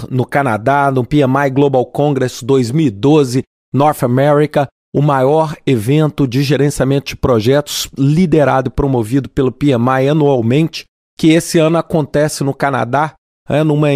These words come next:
infraestrutura absolutamente impecável, que é o Vancouver Convention Center, reunindo mais de duas mil pessoas num congresso pra trocar ideias e pra avaliar as tendências em projetos. Eu queria aqui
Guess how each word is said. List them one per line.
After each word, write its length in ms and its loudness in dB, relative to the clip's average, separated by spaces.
infraestrutura 840 0
absolutamente 1040 -2
impecável, 920 -2
que 80 -2
é 40 2
o 40 0
Vancouver 540 -2
Convention 560 -4
Center, 540 -4
reunindo 800 2
mais 460 0
de 80 0
duas 520 0
mil 220 2
pessoas 800 0
num 160 0
congresso 720 -2
pra 160 -2
trocar 460 -2
ideias 640 0
e 60 -2
pra 180 -2
avaliar 600 0
as 200 -6
tendências 640 -2
em 80 -2
projetos. 580 -4
Eu 120 2
queria 320 2
aqui 340 0